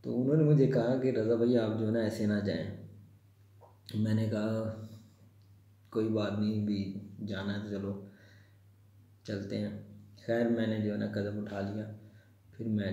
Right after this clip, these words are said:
چل پڑا ادھر سے۔ تو جب میں سدا بہار سے جب میں نکلا ہوں کوئٹہ اڈے سے، اس کی مجھے دو ہزار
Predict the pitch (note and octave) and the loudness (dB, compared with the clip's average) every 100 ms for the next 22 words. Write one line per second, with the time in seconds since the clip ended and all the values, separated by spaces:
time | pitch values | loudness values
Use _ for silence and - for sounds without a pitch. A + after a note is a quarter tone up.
0 | F#2+ F#2 F#2+ G2+ G#2 G#2 G2+ G2+ G2 - | -2 -4 -4 -4 -4 -4 -6 -8 -10 -12
1 | - - - - - - - - - - | -20 -20 -20 -20 -20 -20 -20 -20 -20 -18
2 | - G#2 G#2+ A#2 B2 B2 B2 A#2 A#2 B2 | -6 -2 2 4 6 6 4 2 2 4
3 | B2+ A2+ G2+ G#2 A#2 A2+ A2 G#2+ G2 G#2 | 4 4 0 0 0 2 2 0 0 -2
4 | A2 A2 A2 A2 - - - - G2+ F#2+ | -2 -2 -2 -4 -10 -16 -20 -6 -2 0
5 | G#2 G#2 G2+ G2+ G2+ G#2 G#2 - - - | 0 0 0 0 0 -2 -4 -8 -14 -20
6 | - A2 A2 - C3 B2+ A#2 A#2 A2+ G#2+ | -14 -8 -6 -4 -2 2 4 2 4 2
7 | A2 A2 | 4 2